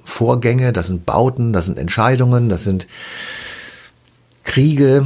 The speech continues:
mit, mit entsprechenden Folgen, die bleiben immer erhalten und die sind immer ein Teil sozusagen unserer Gegenwart und die werden auch den, ein Teil der Zukunft sein.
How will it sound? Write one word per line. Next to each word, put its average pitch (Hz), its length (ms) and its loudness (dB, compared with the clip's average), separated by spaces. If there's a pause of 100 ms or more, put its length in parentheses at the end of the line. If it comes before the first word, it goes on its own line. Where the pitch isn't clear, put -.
(140)
mit, - 320 -2
mit 107 200 -2
entsprechenden 110 500 0
Folgen, 107 260 0
die 101 80 -2
bleiben 95 360 0
immer 127 200 2
erhalten 104 440 0
und 104 100 -4
die 107 60 -6
sind 101 200 -4
immer 113 180 0
ein 98 180 -2
Teil 104 280 0
sozusagen 107 300 0
unserer 104 320 0
Gegenwart 92 500 0
und 85 140 -6
die 87 140 -2
werden 92 180 0
auch 82 140 -6
den, - 180 -6
ein 90 140 -2
Teil 92 200 0
der 92 120 0
Zukunft - 400 -4
sein. - 220 -8